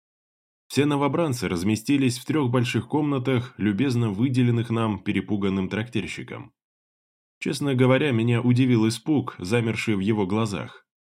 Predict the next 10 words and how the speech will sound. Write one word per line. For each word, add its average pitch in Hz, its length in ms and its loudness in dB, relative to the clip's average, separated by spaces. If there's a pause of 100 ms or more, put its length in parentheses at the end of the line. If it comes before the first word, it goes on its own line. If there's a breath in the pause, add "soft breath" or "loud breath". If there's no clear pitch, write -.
(220)
Но 98 140 2
Мервин, 120 560 0
заметив 120 540 0
это, 107 340 -2
рассмеялся. 123 920 -4 (600)
«Никто 175 540 2
не 147 140 4
хочет 131 440 2
принимать 123 460 6
солдат», — 107 640 0